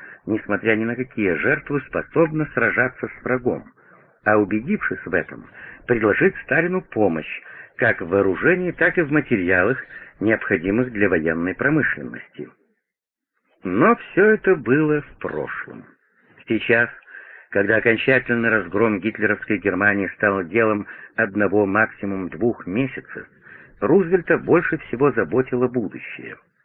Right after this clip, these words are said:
Как оно сложится? Мирные отношения с Россией Рузвельт воспринимал как историческую необходимость, никакой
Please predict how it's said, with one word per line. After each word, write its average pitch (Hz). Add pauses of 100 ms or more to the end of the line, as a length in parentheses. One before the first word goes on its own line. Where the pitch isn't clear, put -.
(320)
Как 185
оно 175 (120)
сложится? - (500)
Мирные 180
отношения 160
с -
Россией 143
Рузвельт 139
воспринимал 123
как 131
историческую 110
необходимость, 92 (580)
никакой 131